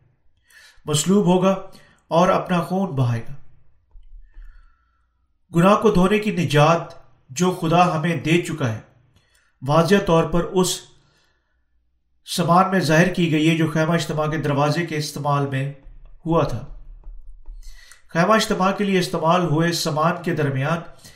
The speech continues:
آسمانی دھاگے سے عائد ہوا مطلب یہ ہے کہ یسوع نے فوراً ایک ہی بار یوحنا سے بپتسمہ لینے کی بدولت دنیا کے گناہوں کو اٹھا لیا۔ ارغوانی دھاگا ظاہر کرتا ہے کہ یسوع بادشاہوں کا بادشاہ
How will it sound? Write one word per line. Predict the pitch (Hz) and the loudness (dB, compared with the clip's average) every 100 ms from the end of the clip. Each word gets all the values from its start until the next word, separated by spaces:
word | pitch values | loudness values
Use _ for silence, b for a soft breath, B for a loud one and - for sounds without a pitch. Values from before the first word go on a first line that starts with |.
| B B | B B
آسمانی | 151 151 147 165 185 | -4 -2 -2 -2 0
دھاگے | 143 135 160 | 0 2 0
سے | 165 151 147 | -2 -4 -2
عائد | 139 185 160 | 0 2 2
ہوا | 127 131 123 _ b b b | -2 -2 -8 _ b b b
مطلب | 156 160 131 | -4 -2 0
یہ | 127 175 | 2 4
ہے | 139 139 - B B B | 2 0 -10 B B B
کہ | 160 | 2
یسوع | 170 180 208 | 2 2 0
نے | 196 | 0
فوراً | - 165 175 180 | 0 2 2 2
ایک | 170 175 | 0 2
ہی | 185 | 0
بار | 151 151 | 0 0
یوحنا | 151 135 143 175 | 0 -2 -2 -2
سے | 175 | -4
بپتسمہ | 156 139 156 151 175 | -4 -6 -6 -6 -4
لینے | 170 151 139 | -2 -4 -4
کی | 147 | -6
بدولت | 131 131 143 165 180 - B B B B B B | -4 -2 0 -2 -4 -10 B B B B B B
دنیا | 165 185 208 | -4 0 -2
کے | 202 | -2
گناہوں | 165 165 156 175 | -2 0 0 0
کو | 170 151 | -2 0
اٹھا | 131 117 | 0 -2
لیا۔ | 110 113 - _ _ _ _ _ b b b b | -4 -12 -16 _ _ _ _ _ b b b b
ارغوانی | 160 151 175 185 208 | -2 2 2 2 0
دھاگا | 156 151 180 165 | 2 2 2 2
ظاہر | 147 156 175 | 2 0 0
کرتا | 170 143 160 | -4 -2 -2
ہے | 160 | 0
کہ | 175 156 | -2 -4
یسوع | 151 151 160 | -4 -4 -4
بادشاہوں | 139 151 151 175 165 | 0 0 0 -2 -4
کا | 170 143 | -4 -4
بادشاہ | 139 147 147 190 | -2 -2 -2 -2